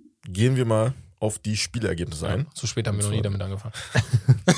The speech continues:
Speaker 1: Wir wussten, das wird eine lange Folge.
Speaker 2: <laughs>
Speaker 1: Bereitet euch vor, macht's euch gemütlich. Ligue A.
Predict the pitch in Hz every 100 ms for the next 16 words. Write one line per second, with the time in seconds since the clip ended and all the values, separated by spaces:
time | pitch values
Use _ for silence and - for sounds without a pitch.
0 | - - - - 440 - 143 - 127 123
1 | - 139 143 123 120 117 135 143 113 117
2 | 113 143 151 165 160 196 - - - 98
3 | 101 95 92 - 101 98 95 87 92 104
4 | 110 104 - - - - - - 139 202
5 | - 165 101